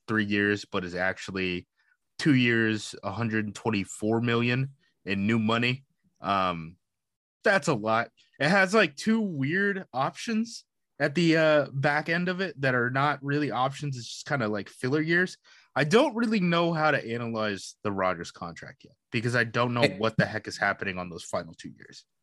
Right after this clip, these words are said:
Speaker 2: He, hey, man, he wants to let you know that he's not the highest. He doesn't wanna be the highest paid quarterback, but there, here we are, sixty-two million a year <laughs> over two years.
Speaker 1: That was so weird where he came out and then was like, had McAfee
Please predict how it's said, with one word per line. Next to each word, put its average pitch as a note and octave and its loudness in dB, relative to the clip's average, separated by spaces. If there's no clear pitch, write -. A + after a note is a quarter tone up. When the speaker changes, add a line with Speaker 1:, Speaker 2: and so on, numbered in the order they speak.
Speaker 2:
He, D#3 2
hey, D#3+ 12
man, B2 10
he C#3+ 10
wants D#3 10
to D#3 10
let C#3 12
you B2+ 10
know B2+ 12
that A2 6
he's A2+ 2
not A#2 10
the G#2+ 8
highest. G#2 6
He A#2+ -2
doesn't C#3 10
wanna B2+ 10
be B2 8
the A2 6
highest G#2+ 8
paid G2 2
quarterback, E2 0
but A2 6
there, A#2 8
here A#2+ 6
we A2+ 6
are, G2 6
sixty-two A2+ 6
million C#3 12
a C#3 6
year G#2+ 2
<laughs> - -10
over A#2+ 0
two - -2
years. - 0
Speaker 1:
That G#3 2
was D4 4
so F3 4
weird E3 2
where B2+ 0
he D#3 -4
came D3+ 0
out B2+ 2
and A#2 0
then A2 2
was G#2+ -2
like, G2+ 0
had A#2 0
McAfee G2+ -4